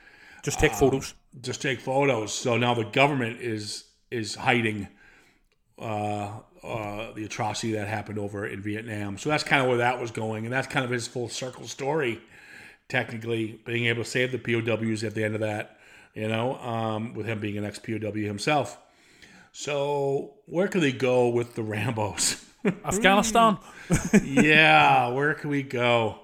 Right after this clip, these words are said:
Speaker 2: We go to a budget of sixty-three million is where you go.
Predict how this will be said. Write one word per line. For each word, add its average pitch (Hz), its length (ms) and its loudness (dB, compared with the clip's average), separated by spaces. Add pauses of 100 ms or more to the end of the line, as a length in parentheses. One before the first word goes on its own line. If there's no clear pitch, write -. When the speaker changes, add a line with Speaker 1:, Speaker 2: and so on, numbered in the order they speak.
(1040)
Speaker 2:
We 143 240 0
go 151 340 2
to 151 1160 -2
a 131 300 -8
budget 143 640 -4
of 113 320 -12
sixty-three 165 1040 -8
million 127 720 -4
is 104 80 -14
where 110 140 -4
you 110 180 -2
go. 147 460 -4